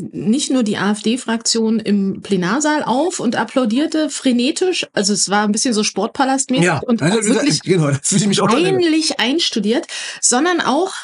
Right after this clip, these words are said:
Speaker 1: Herr Florian Schröder vorne im Präsidium sprang auf und klatschte mit.
Speaker 2: Ja.
Speaker 1: Und das war
Speaker 2: Ein absurdes Bild. Man,
Speaker 1: Ja.
Speaker 2: da, da sitzt ein Präsidium, das ist ja ganz, ganz überparteilich, da springt einer auf, so ein bisschen unsicher und dann
Speaker 1: Ja.
Speaker 2: klatscht er.
Speaker 1: Mhm.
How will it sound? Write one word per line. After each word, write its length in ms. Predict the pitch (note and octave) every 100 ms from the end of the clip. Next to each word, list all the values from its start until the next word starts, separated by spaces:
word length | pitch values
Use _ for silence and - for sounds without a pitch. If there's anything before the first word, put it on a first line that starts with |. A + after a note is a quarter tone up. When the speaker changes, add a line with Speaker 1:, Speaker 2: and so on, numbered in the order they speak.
| -
Speaker 1:
Herr 140 | C#4 C#4
Florian 360 | C4+ C4+ C4+
Schröder 480 | A#3+ - C4 E4+ D#4+
vorne 320 | - C4 C#4+
im 60 | A#3+
Präsidium 480 | - A#3 C#4 A3 F#3+
sprang 400 | - - A3 B3
auf 240 | G#3 A3
und 160 | G#3+ G#3+
klatschte 400 | G#3+ G3+ - G3
mit. 220 | E3+ - - -
Speaker 2:
Ja. 180 | D3 - - - _ _ _ -
Speaker 1:
Und 160 | B3
das 200 | B3 B3
war 340 | B3+ A#3 A#3 -
Speaker 2:
Ein 140 | D#3+
absurdes 400 | C#3+ - F3+ F3
Bild. 240 | E3 C3+ - D#3+
Man, 140 | F3+ D3
Speaker 1:
Ja. 240 | G#3 E3+
Speaker 2:
da, 0 |
da 380 | C#3+ D#3 C#3+ D3
sitzt 200 | F#3 F#3
ein 60 | E3
Präsidium, 380 | D3+ G#3+ G#3+
das 120 | F3 D3+
ist 120 | D3
ja 60 |
ganz, 200 | C#3+ D3+
ganz 160 | D#3 E3
überparteilich, 500 | F#3+ G3 G3 E3+ D#3+ - -
da 100 | D3
springt 480 | D3+ - D3 A#3+ -
einer 260 | E3+ D3+
auf, 280 | B2 F#3 B3
so 180 | - F#3+
ein 80 | F3
bisschen 240 | D#3+ E3+
unsicher 380 | F#3+ G#3 G#3+ G#3+
und 160 | F3 F3+
dann 220 | F3 E3 - -
Speaker 1:
Ja. 160 | G3+ - _ _ -
Speaker 2:
klatscht 380 | E3 D#3+ - D#3+
er. 200 | C3 - -
Speaker 1:
Mhm. 280 | G#3+ F#3+